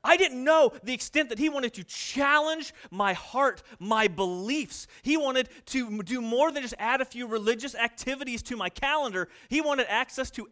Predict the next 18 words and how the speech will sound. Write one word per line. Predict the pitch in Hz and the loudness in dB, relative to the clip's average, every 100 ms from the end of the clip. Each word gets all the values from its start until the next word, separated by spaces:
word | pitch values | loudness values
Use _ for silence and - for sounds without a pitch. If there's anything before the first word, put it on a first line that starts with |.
| - | -6
every | 269 302 277 330 330 - - | -2 -2 -2 -6 -6 -8 -8
part | - 277 294 - | 4 6 6 2
of | 240 196 | -10 -8
my | 226 240 262 269 - _ | -6 -2 0 -2 -8 _
inner | 269 294 320 311 - 165 | -2 -2 -2 -4 -8 -4
being, | 285 247 180 175 - | 0 0 -2 -6 -8
and | 190 | -4
he | 240 | -2
wanted | 277 269 220 | -2 -2 -2
to | 208 | -4
rearrange | 165 196 320 311 262 269 233 | -4 -2 -2 0 0 -2 -4
it | 196 - | -4 -4
and | 175 175 | -10 -8
remake | 294 311 277 320 - | -6 -2 0 -2 -4
it | 120 - _ _ | -14 -16 _ _
for | 208 | -10
his | 196 262 - | -6 -8 -8
cause. | - 302 127 80 - | -12 -12 -12 -16 -20